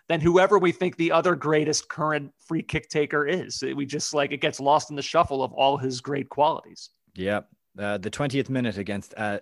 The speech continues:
Speaker 2: Athletic Bilbao for that goal, which was, uh, yeah, it's, it's truly worth watching again, the accuracy on it.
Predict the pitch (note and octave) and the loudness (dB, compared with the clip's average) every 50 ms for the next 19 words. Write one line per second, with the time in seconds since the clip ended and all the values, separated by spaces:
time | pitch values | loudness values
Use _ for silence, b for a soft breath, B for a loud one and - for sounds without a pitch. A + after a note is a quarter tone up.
0 | - A2 G#2 G2 F#2+ F#2+ - G#2+ G#2+ G#2 F#2+ - A2 G#2 F2 D#2+ G2+ G2 F#2+ F#2 | -8 -8 -8 -8 -8 -8 -6 -6 -6 -6 -6 -6 -6 -6 -4 -2 -2 0 0 -2
1 | F2 - - _ - - G2 G2 G2+ F2 - - G2 F2+ F2 E2+ - _ _ _ | -4 -6 -12 _ -16 -10 -6 -6 -6 -6 -6 -8 -6 -6 -6 -8 -12 _ _ _
2 | _ _ _ _ _ _ F#2+ F2+ - - - G2 F#2+ F2+ E2+ D#2+ F2 F2+ F2+ F2 | _ _ _ _ _ _ -16 -14 -14 -12 -10 -8 -8 -8 -8 -8 -8 -6 -6 -6
3 | E2+ E2+ _ - G#2 G2+ F#2 G2+ - - - - A#2+ A#2+ - - - - D3+ C#3+ | -6 -8 _ -6 -6 -6 -6 -8 -12 -14 -12 -10 -10 -10 -10 -6 -2 0 0 0
4 | C3 A2+ A#2 A2 G#2 - A2 G#2+ G2+ - G2 F#2+ F#2 E2 F#2 F#2 F2+ F2+ F2+ F#2+ | 0 0 0 -2 0 0 -2 -2 -2 -4 -6 -8 -6 -6 -8 -6 -6 -6 -6 -6
5 | F#2+ F2 - F#2 D#2+ - - E2+ E2 D#2 D#2 D#2 | -6 -6 -8 -12 -12 -12 -12 -12 -12 -12 -14 -16